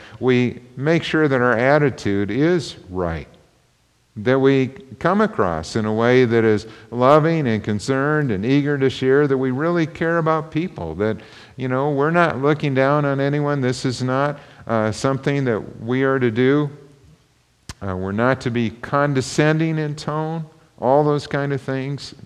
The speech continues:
don't fit with the gospel. As if the grace of God has changed our heart, then we want others to know Jesus too. If he's done this work in our life and we really get it,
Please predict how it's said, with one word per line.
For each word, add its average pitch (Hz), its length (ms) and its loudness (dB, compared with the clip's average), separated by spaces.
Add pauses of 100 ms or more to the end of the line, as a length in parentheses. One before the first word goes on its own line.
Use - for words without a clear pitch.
(240)
don't 123 260 -4
fit 147 380 0
with 87 160 -8
the 85 100 -8
gospel. 104 480 -6 (960)
As 123 120 -4
if 143 160 0
the 151 60 0
grace 170 400 2
of 156 100 0
God 160 260 4
has 120 220 0
changed 160 440 -2
our 165 240 2
heart, 123 280 2
then 147 160 0
we 156 100 0
want 156 260 0
others 165 420 0
to 139 100 -2
know 143 220 0
Jesus 160 540 -4
too. 185 360 -2 (480)
If 123 160 0
he's 175 260 0
done 175 240 2
this 160 280 -2
work 151 480 2
in 127 120 -2
our 147 180 4
life 165 360 2
and 127 160 -2
we 170 160 2
really 165 500 2
get 143 320 0
it, 185 240 -8